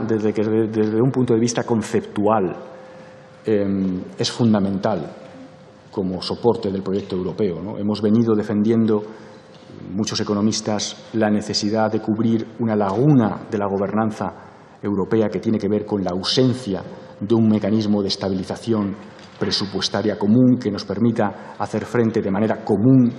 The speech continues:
a las perturbaciones, em, a la que, a las que se somete el área del euro, mecanismos que tienen todas las uniones monetarias, eh, y que de la, pero de la que carece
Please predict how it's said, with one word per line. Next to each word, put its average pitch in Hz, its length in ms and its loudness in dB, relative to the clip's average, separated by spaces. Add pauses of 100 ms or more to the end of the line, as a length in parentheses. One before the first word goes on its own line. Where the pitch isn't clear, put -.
(140)
a 101 80 -4
las 101 160 -4
perturbaciones, 101 840 -2 (600)
em, 95 640 -2 (540)
a 98 100 -6
la 98 80 -6
que, - 120 -6
a 196 40 -4
las 196 100 -8
que - 80 -8
se - 60 -8
somete 143 480 -4
el 95 100 -6
área 98 140 -6
del 101 120 -2
euro, 120 280 2 (640)
mecanismos 107 420 0
que 113 100 0
tienen 120 300 2
todas 147 240 2
las - 400 -6
uniones 107 360 0
monetarias, 98 640 -2 (600)
eh, 90 280 -10
y 101 60 -8
que 101 140 -4
de 95 160 -4
la, 87 120 -6
pero 90 160 -6
de 85 120 -6
la 80 80 -10
que 90 100 -10
carece - 400 -4